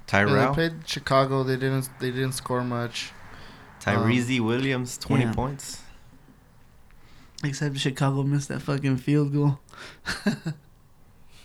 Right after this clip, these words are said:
Speaker 1: Yep.
Speaker 3: That was horrible,
Speaker 2: They
Speaker 3: bro.
Speaker 2: fucking out Chargers the Chargers.
Speaker 3: <laughs>
Speaker 1: He
Speaker 2: Somehow.
Speaker 1: left, he left Williams on the bench with eighteen. The
Speaker 3: Um,
Speaker 1: Boats.
Speaker 3: he did play, um, oh, the Boats.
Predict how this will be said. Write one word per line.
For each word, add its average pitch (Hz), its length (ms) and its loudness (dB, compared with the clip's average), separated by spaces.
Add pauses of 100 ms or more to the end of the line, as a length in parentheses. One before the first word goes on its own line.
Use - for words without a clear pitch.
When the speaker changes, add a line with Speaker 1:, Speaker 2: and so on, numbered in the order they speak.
(160)
Speaker 1:
Yep. 101 260 -4 (580)
Speaker 3:
That 143 140 2
was 139 120 2
horrible, 143 500 2
Speaker 2:
They 139 140 2
Speaker 3:
bro. 147 80 0
Speaker 2:
fucking 151 460 0
out 110 240 0
Chargers 131 540 2
the 110 120 -6
Chargers. 113 680 -6 (180)
Speaker 3:
<laughs> 202 320 6 (960)
Speaker 1:
He - 60 -14
Speaker 2:
Somehow. 104 320 -2
Speaker 1:
left, 123 220 -6
he 117 100 -2
left 110 260 0
Williams 101 400 0
on 95 140 -2
the 90 80 -4
bench 98 320 -8
with 90 100 -2
eighteen. 98 480 -4 (640)
The 175 60 -8
Speaker 3:
Um, 156 300 0
Speaker 1:
Boats. - 500 0 (260)
Speaker 3:
he 156 140 -2
did 190 260 0
play, 202 320 2
um, 135 480 -2 (720)
oh, 135 220 -6 (340)
the 147 80 -10
Boats. 143 400 -12